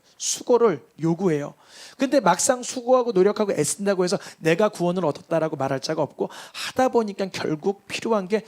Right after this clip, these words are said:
주님의 은혜요, 예수 그리스도 이름의 실력인 거예요. 주님께 고백하게 돼요. "아, 주님이 이루셨습니다. 주님이 역사하셨습니다.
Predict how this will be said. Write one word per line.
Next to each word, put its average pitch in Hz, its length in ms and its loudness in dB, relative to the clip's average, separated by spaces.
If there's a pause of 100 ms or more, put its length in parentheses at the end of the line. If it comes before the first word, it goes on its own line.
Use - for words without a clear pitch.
(120)
주님의 190 520 0
은혜요, 190 520 2 (340)
예수 165 300 2
그리스도 185 340 0
이름의 175 380 0
실력인 285 520 2
거예요. 120 280 -6 (420)
주님께 165 360 -6
고백하게 147 520 -2
돼요. 127 240 -12 (360)
"아, 165 300 0
주님이 208 460 -2
이루셨습니다. - 800 -6 (420)
주님이 202 380 -2
역사하셨습니다. 147 880 -6